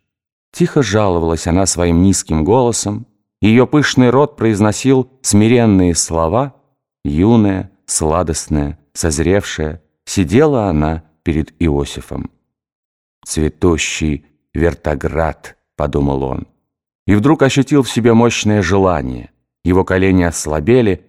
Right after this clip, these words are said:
как тогда, когда он лежал в Иотопатской пещере. Он смотрел на девушку, она не отводила от него своих удлиненных настойчивых глаз. Ее рот слегка раскрылся, до него донеслось ее свежее дыхание.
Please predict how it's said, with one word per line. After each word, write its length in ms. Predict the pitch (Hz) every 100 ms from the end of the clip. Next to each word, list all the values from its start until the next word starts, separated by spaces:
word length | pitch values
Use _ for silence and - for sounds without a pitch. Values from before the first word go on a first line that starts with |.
| _
как 180 | 98 -
тогда, 440 | 98 80 73 123
когда 320 | 123 95 98
он 120 | 95 85
лежал 580 | 85 78 113 120 - -
в 80 | 95
Иотопатской 800 | 92 85 87 101 98 - 90
пещере. 680 | 87 90 - - 110 78 69 _ _ _ _ _ _
Он 160 | - 120
смотрел 500 | - 127 127 143 147
на 160 | 127 120
девушку, 680 | 117 160 98 - - 69 _ _
она 240 | 98 113 131
не 120 | 127
отводила 520 | 117 120 131 175 147
от 120 | 135
него 200 | 127 139
своих 420 | 131 117 131 - - _ -
удлиненных 760 | 98 107 117 131 170 156 143
настойчивых 680 | 117 113 - 143 - 117 120
глаз. 540 | 113 123 123 87 - - _ _ -
Ее 300 | 87 95 98
рот 180 | 113 107
слегка 400 | 98 95 - 90
раскрылся, 760 | 85 - 113 143 107 - - _ _ _
до 120 | 98
него 260 | 117 139 170
донеслось 500 | 139 131 - 156 -
ее 200 | 120 120
свежее 480 | - 123 160 139 143
дыхание. 680 | 139 - 139 104 82 71